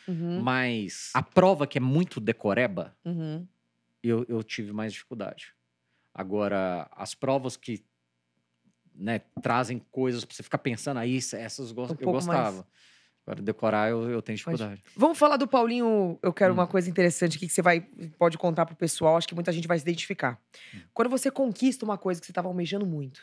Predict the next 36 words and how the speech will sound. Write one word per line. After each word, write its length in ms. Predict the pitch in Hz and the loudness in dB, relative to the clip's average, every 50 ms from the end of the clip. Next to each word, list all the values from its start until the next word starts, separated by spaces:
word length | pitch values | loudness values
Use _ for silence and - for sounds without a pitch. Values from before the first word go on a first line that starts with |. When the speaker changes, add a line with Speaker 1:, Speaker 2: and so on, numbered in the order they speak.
| - - | -14 -4
Speaker 1:
conta 360 | - 175 170 175 170 196 175 | -2 0 0 0 -2 -4 -4
como 240 | - 180 170 170 165 | -4 -2 2 2 4
era 200 | 175 190 196 214 | 4 4 2 2
e 40 | |
como 280 | 208 - 196 185 185 165 | -2 -2 -2 -2 0 -2
é. 180 | 135 131 120 - _ _ _ _ _ _ _ _ _ _ | -2 -4 -8 -14 _ _ _ _ _ _ _ _ _ _
Uma 140 | - - 170 | -2 -2 0
coisa 220 | - - 185 185 180 | 0 0 -2 -2 -4
que 60 | - | -8
você 100 | - 196 | -10 -4
quer 240 | - 208 202 202 - | 0 2 2 2 0
muito, 420 | - 196 196 202 190 175 175 - 180 | -2 -4 -2 -2 -2 -2 -6 -8 -8
uma 120 | 180 160 - | -6 -6 -6
conquista 360 | - 165 - - 165 - 165 | -6 -8 -8 -8 -6 -6 -6
profissional 580 | - 165 - - - 170 165 180 196 202 196 180 | -6 -8 -8 -4 -2 0 2 4 4 4 4 2
que 80 | - | -2
você 200 | 175 175 - - | -6 -8 -6 -6
queria 220 | 156 - 160 160 151 | -6 -2 -2 -2 0
muito, 460 | 156 170 185 180 165 151 - - 160 | 0 0 0 -2 -2 -4 -4 -6 -6
um 140 | 151 - 180 | -4 -4 -4
objetivo 800 | 175 165 165 147 165 160 147 - - 180 175 160 147 151 151 151 147 | -4 -2 -2 -4 -4 -4 -4 -4 -2 -2 -2 -2 -2 -2 -4 -4 -4
de 140 | 143 143 | -4 -6
vida, 420 | 135 135 190 196 180 151 151 160 156 | -6 -2 -2 -2 0 2 2 2 2
um 60 | 156 | 2
objetivo 520 | 160 151 151 156 147 - 170 160 143 151 | 0 -2 -4 -6 -4 -2 -2 -2 0 -2
material. 560 | 147 139 139 139 - 156 143 156 165 165 156 151 | -2 -2 -2 -4 -2 2 4 6 6 6 4 2
É 40 | |
que 60 | - - | -2 -4
você 40 | 302 | -4
não 80 | 302 | -2
é 40 | 277 | -2
muito 280 | 247 220 196 175 196 180 | 0 -2 -2 -2 -4 -6
dos 340 | 160 151 151 170 170 147 170 | -6 -2 0 0 0 0 -2
objetivos 360 | 160 156 156 147 - 175 160 | -2 -2 -2 -2 -4 -4 -2
materiais, 360 | 160 165 160 - 170 160 143 | 0 2 4 6 6 6 6
mas 200 | 151 160 160 - | 4 2 0 -2